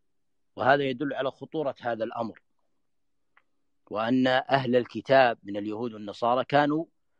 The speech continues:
منحرفين عن الحق، وأيضا يدل على وجود الشرك في أهل الكتاب.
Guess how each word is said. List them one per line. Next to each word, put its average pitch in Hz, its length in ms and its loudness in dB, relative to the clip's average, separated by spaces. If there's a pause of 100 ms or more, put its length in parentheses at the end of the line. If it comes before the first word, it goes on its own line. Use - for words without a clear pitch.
(140)
منحرفين 131 680 -2
عن 107 160 -12
الحق، 107 300 -4 (3500)
وأيضا 151 400 4
يدل 147 320 0
على 143 180 2
وجود 147 340 -2
الشرك - 400 -2
في 120 180 -6
أهل 117 140 -8
الكتاب. 107 400 -6